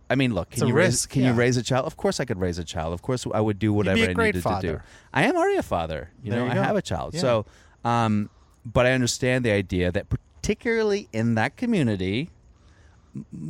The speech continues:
Speaker 2: A goy
Speaker 1: money and
Speaker 2: coming in.
Speaker 1: stability is, is important in any community, but in that community, it's, it's, it's, it's part and parcel of how you raise a family. So as it, I guess, I guess should be. So I guess she said,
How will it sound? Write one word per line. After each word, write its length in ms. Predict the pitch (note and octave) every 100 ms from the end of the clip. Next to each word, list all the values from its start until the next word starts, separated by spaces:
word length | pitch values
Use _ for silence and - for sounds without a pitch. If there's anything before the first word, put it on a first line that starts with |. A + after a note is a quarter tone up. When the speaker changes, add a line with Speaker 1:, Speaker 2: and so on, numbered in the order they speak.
| E3+
Speaker 2:
A 40 |
goy 20 | C#3+
Speaker 1:
money 480 | B2 C3 A2+ B2+
and 100 | D3
Speaker 2:
coming 240 | - C3 A#2
in. 60 |
Speaker 1:
stability 440 | G2+ G#2+ C3 C#3 D#3
is, 380 | G#2 G#2 G2+ -
is 400 | G#2 G2 G2 - - _ _ - _ -
important 540 | A2 G#2 G#2+ G#2 A#2
in 100 | G2+
any 160 | A#2+ F3
community, 540 | C3 G2+ F#2 F2 G#2
but 100 | G#2
in 40 | A2
that 120 | A#2+
community, 280 | A#2 G2+ G2
it's, 260 | G2+ F2+
it's, 0 | -
it's, 240 | F#2 - - -
it's 220 | F2+ -
part 240 | - A2
and 100 | G#2+
parcel 380 | - F2+ - F2
of 120 | E2
how 120 | F2+
you 160 | E2 D#2+
raise 180 | D#2 D#2+
a 60 |
family. 380 | D#2+ D2 A1 A#1
So 320 | - E2+ D2 - - - -
as 200 | - B2+
it, 80 | C3 B2
I 100 | B2
guess, 140 | B2+ -
I 80 | A#2
guess 100 | A2+
should 160 | A2 F#2
be. 100 | G2
So 180 | C3
I 120 | G#2 A2+
guess 140 | A#2+
she 260 | - A#2 A2
said, 560 | - G#2+ F#2 F2+ F2